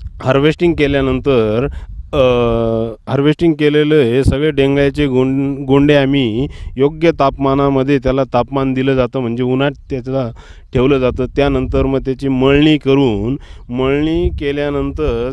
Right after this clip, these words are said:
त्याची उफवणी करतो आम्ही. उफवणीमध्ये त्याचं ग्रेडिंग आणि क्लिनिंग चांगल्या पद्धतीने होते.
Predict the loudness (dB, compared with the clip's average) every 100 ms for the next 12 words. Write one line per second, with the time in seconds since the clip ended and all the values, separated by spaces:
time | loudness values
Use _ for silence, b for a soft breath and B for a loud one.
0 | -6 -8 -6 -4 -4 -4 -6 -8 B B
1 | B B B B B B B -4 -2 2
2 | 2 2 2 0 0 -2 0 -4 -2 -4
3 | 2 4 4 4 2 2 2 2 -2 -2
4 | -4 -2 -2 -2 -4 0 2 2 2 2
5 | -2 -2 -2 2 2 0 -2 -4 0 2
6 | 4 2 -2 -2 0 2 2 0 -4 -6
7 | -8